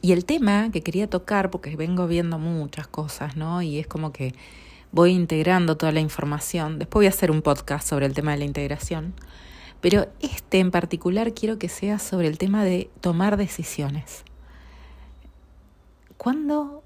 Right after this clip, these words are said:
cuándo es el momento de tomar una decisión? N-, normalmente nosotros estamos tomando decisiones todos los días.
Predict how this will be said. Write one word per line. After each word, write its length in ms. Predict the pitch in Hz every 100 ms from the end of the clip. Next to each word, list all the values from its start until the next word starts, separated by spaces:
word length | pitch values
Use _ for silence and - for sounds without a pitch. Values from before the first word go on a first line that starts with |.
| _ -
cuándo 320 | - 254 302
es 180 | 247 -
el 120 | 151
momento 680 | 143 143 143 139 139 135 143
de 140 | 139
tomar 380 | 135 139 143 147
una 180 | 143 139
decisión? 680 | 135 - 139 - 147 139 135 - - - - _ _ _ _ _ _ _ _ _ _ _ _ _ _ _ _ _ _ _ _ _ _ _ _ _ -
N-, 160 | 185 -
normalmente 720 | 196 208 240 302 302 320 320
nosotros 320 | 208 202 294
estamos 260 | 285 277 269
tomando 320 | 208 196 226
decisiones 480 | 233 165 147 185 196
todos 320 | - 175 190
los 140 | 143 127
días. 560 | 180 202 123 - -